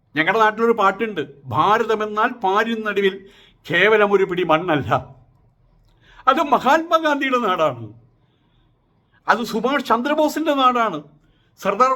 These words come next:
വല്ലഭായ് പട്ടേലിൻ്റെ നാടാണ്, വിവേകാനന്ദൻ്റെ നാടാണ്, ബുദ്ധൻ്റെ നാടാണ്, ജൈനൻ്റെ നാടാണ്, ശങ്കരാചാര്യരുടെ നാടാണ്, ബാലഗംഗാധര തിലകൻ്റെ നാടാണ്, ഭഗത് സിംഗിൻ്റെ നാടാണ്, സർദാർ വല്ലഭായ് പട്ടേ-, ഏ, മറ്റേ ഗോഖലെയുടെ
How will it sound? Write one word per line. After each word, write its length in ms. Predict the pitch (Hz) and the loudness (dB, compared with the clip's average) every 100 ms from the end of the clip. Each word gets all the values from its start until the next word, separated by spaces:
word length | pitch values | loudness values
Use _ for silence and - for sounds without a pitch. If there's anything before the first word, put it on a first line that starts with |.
| 226 | 0
വല്ലഭായ് 420 | 220 247 285 285 277 | 0 -2 -4 -4 -4
പട്ടേലിൻ്റെ 380 | 269 269 269 247 | -4 -4 -2 -2
നാടാണ്, 380 | 226 214 202 151 - _ _ _ - | 0 -2 -4 -6 -14 _ _ _ -12
വിവേകാനന്ദൻ്റെ 800 | 143 170 208 214 208 196 185 180 160 | -2 0 2 2 0 -4 -6 -4 -2
നാടാണ്, 400 | 143 131 110 98 - _ _ 180 | -2 -4 -8 -14 -20 _ _ -8
ബുദ്ധൻ്റെ 480 | 254 - 302 294 277 | -4 0 0 2 0
നാടാണ്, 440 | 247 196 156 120 98 - _ _ 139 | 0 -2 -4 -8 -12 -20 _ _ -4
ജൈനൻ്റെ 480 | 208 269 294 294 277 254 | -2 -2 -4 -2 -2 0
നാടാണ്, 420 | 214 180 147 113 - _ - | 0 -2 -4 -6 -16 _ -14
ശങ്കരാചാര്യരുടെ 800 | 120 143 180 180 175 170 160 160 147 | -10 -2 2 2 0 -2 -4 -4 -2
നാടാണ്, 380 | 135 127 104 90 - _ _ _ - | -2 -4 -6 -12 -20 _ _ _ -8
ബാലഗംഗാധര 680 | 135 185 202 214 214 214 214 214 | 0 0 0 -2 2 2 2 -4
തിലകൻ്റെ 400 | 190 208 220 226 214 | -2 -4 -4 -4 -4
നാടാണ്, 400 | 208 196 156 123 - _ _ - 143 | -2 -2 -4 -8 -14 _ _ -6 -4
ഭഗത് 260 | 165 226 | 0 -2
സിംഗിൻ്റെ 360 | 233 247 254 240 233 | -4 -6 -4 -2 2
നാടാണ്, 420 | 226 220 214 185 147 - _ _ _ - | 2 2 0 -2 -8 -16 _ _ _ -6
സർദാർ 240 | 165 214 220 | -2 0 2
വല്ലഭായ് 320 | 190 220 233 233 | 2 2 0 -2
പട്ടേ-, 240 | 226 247 - - - 170 | -4 -8 -10 -20 -8 -2
ഏ, 40 | 175 165 | 0 0
മറ്റേ 240 | 160 170 160 139 - - - 151 | -2 0 0 0 -8 -20 -8 0
ഗോഖലെയുടെ 580 | 208 240 254 262 262 | 2 2 -2 -2 -2